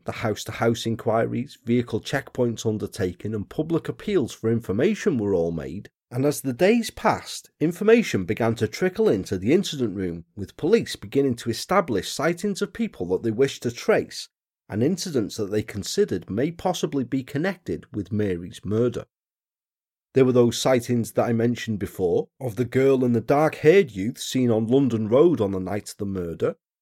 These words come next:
the girl sat on the wall by the hotel, plus two apparent bus spotters. Now, I wasn't sure if that was a real thing, so I looked it up, but yes, apparently it is,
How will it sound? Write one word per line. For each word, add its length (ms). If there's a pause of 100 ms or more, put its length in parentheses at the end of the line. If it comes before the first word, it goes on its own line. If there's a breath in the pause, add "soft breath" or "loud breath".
(120)
the 80
girl 300
sat 340
on 80
the 80
wall 340
by 140
the 80
hotel, 600 (440)
plus 240
two 260
apparent 560
bus 160
spotters. 680 (440)
Now, 80
I 40
wasn't 360
sure 240
if 80
that 160
was 160
a 40
real 320
thing, 560
so 200
I 20
looked 260
it 120
up, 160 (120)
but 140
yes, 460
apparently 560
it 80
is, 360